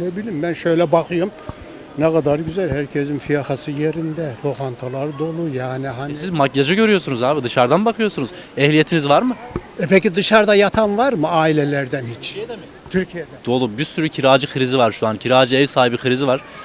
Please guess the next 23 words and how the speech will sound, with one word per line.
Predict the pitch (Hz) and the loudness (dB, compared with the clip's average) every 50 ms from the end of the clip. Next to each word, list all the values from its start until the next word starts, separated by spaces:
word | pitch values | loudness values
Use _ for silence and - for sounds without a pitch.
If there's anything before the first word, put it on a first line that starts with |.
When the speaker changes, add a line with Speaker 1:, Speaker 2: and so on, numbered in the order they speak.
| - - - - - - - 117 - - | -18 -18 -18 -18 -18 -16 -18 -14 -8 2
Speaker 2:
Ev | 151 147 143 | 4 4 4
sahipleri | - - 147 143 135 135 - 139 139 143 131 | 4 4 6 6 6 4 2 2 0 0 0
kiracıları | - 139 139 139 135 135 147 143 | 2 4 4 4 6 6 4 4
evden | 135 127 135 151 139 | 4 4 4 2 2
çıkartmak | - - - 110 - - 104 95 - | 0 -2 -4 -4 -4 -6 -10 -12 -12
istiyor. | - - - 120 135 139 - - | -12 -6 -4 -4 -4 -4 -2 0
Ev | 135 139 139 | 2 2 4
sahipleri, | - 143 135 135 - 135 143 147 147 120 - | 4 4 4 4 2 2 2 2 2 0 -2
şahit | - 117 117 120 - | -2 -2 0 2 2
olmuşsunuzdur | 156 208 240 - - 285 277 202 170 139 | 2 2 2 0 0 -2 -2 -2 -2 -2
bunlara, | 127 120 120 113 113 | 0 0 0 0 0
haberleri | 117 113 120 117 123 120 | 0 0 0 0 0 -2
izliyorsanız. | 120 123 170 220 - - 151 113 - - - - - - - - - | -2 -2 -2 -2 -2 -2 -4 -6 -6 -12 -14 -16 -18 -18 -18 -18 -14
Speaker 1:
Evet. | 135 151 | -12 -12
Speaker 2:
Akşamları | 143 - - 165 165 175 170 | -8 0 2 4 6 6 4
çıktınız | 160 - 151 - 180 202 196 | 4 2 0 2 2 2 4
mı | 170 151 | 4 2
bu | 127 | 2
caddeye | 107 117 110 - - 117 101 98 | 2 2 0 2 0 -4 -4 -4
hiç? | - - - - - - 143 139 | -4 -10 -14 -14 -16 -12 -4 0
Speaker 1:
Yok, | 165 175 151 - - - | 2 2 2 0 -4 -12
çıkmadım. | - - - - 160 | -16 -16 -12 -10 -8
Speaker 2:
Gece | 165 160 | -4 -4